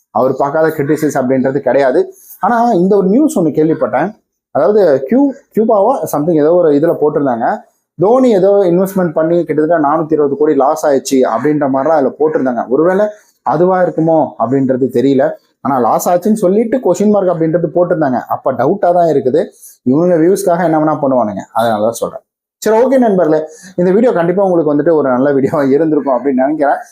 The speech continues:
ஏன் சி எஸ் கே கே-, தோத்துது அப்படின்றது என்னுடைய பாயிண்ட் ஆஃப் வியூல பார்த்து நான் சொல்லிட்டேன். உங்களுடைய பாயிண்ட் ஆஃப் வியூல நீங்க என்ன சொல்றீங்க அப்படின்றத கீழே மறக்காம வந்துட்டு கமெண்ட்ல சொல்லிடுங்க. நம்ம நாளைக்கு இது போல நல்ல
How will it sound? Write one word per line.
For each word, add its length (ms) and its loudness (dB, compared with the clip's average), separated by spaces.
ஏன் 380 2
சி 180 -2
எஸ் 180 0
கே 180 0
கே-, 380 2
தோத்துது 380 2
அப்படின்றது 440 0
என்னுடைய 360 2
பாயிண்ட் 220 0
ஆஃப் 160 -2
வியூல 80 0
பார்த்து 240 -2
நான் 240 -4
சொல்லிட்டேன். 260 -2
உங்களுடைய 460 2
பாயிண்ட் 220 0
ஆஃப் 140 -2
வியூல 140 0
நீங்க 200 0
என்ன 220 0
சொல்றீங்க 340 -2
அப்படின்றத 320 -4
கீழே 240 0
மறக்காம 400 -2
வந்துட்டு 280 -8
கமெண்ட்ல 360 -4
சொல்லிடுங்க. 300 -4
நம்ம 180 -6
நாளைக்கு 420 -2
இது 140 0
போல 260 0
நல்ல 220 -2